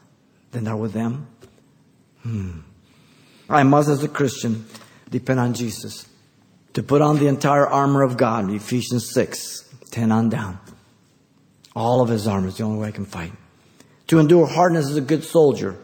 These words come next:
Second Timothy two three. To fight the good fight of faith, First Timothy one eighteen. To leave vengeance to God,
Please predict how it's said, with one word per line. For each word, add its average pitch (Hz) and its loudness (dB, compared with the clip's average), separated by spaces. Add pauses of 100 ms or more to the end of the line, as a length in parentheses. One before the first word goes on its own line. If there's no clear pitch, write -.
(120)
Second 120 -2
Timothy 117 -2
two 117 -6
three. 104 -8 (640)
To 120 -8
fight 185 4
the 170 4
good 151 2
fight 143 2
of 123 0
faith, 110 -2
First 131 -4
Timothy 120 -2
one 120 0
eighteen. 117 -6 (880)
To 135 2
leave 131 4
vengeance 123 0
to 120 -4
God, 107 -4